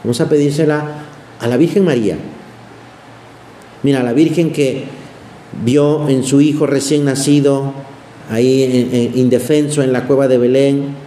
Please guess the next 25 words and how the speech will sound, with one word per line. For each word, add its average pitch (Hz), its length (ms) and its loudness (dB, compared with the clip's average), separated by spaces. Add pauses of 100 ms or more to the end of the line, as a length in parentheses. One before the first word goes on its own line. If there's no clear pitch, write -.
(460)
y 170 140 4
ella 202 580 -2
creyó 185 500 0
que 202 160 2
era 220 80 2
el 226 100 2
Salvador 175 460 -2
del 202 140 0
mundo, 277 420 0 (1000)
porque 127 180 -2
se, 120 160 -6 (440)
el, - 140 -4 (120)
el 113 120 -2
ángel 143 260 -2
se 120 100 -4
lo 107 60 -2
había 104 160 0
dicho. 233 320 -2 (2500)
Aquel 165 600 -2 (520)
pequeño 170 380 2
niño 170 420 2
que 156 500 -2
tuvo 185 280 2
que, 170 400 2 (280)
pues, 147 300 0